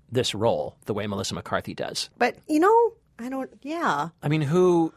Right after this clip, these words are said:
Speaker 1: I mean, you know, you
Speaker 2: I
Speaker 1: would
Speaker 2: mean, I, I don't know. I mean, a part of me, because I love Melissa McCarthy, wants to agree with you, and another part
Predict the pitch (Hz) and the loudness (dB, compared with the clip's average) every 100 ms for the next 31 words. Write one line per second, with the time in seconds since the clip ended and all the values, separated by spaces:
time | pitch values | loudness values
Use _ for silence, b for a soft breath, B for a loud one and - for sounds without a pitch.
0 | - 190 220 233 220 202 339 370 349 339 | -4 -2 0 0 0 2 2 2 2 -2
1 | 339 339 370 339 247 190 233 - - 294 | -2 0 0 2 4 4 4 2 0 0
2 | 277 254 202 202 208 196 180 165 170 160 | 0 0 0 -2 0 0 2 0 0 -2
3 | - 170 165 165 175 156 - - 151 151 | 0 -4 0 0 0 -2 -4 -4 -2 2
4 | 185 196 208 190 202 220 269 - 214 196 | 2 2 0 2 2 0 -4 0 0 0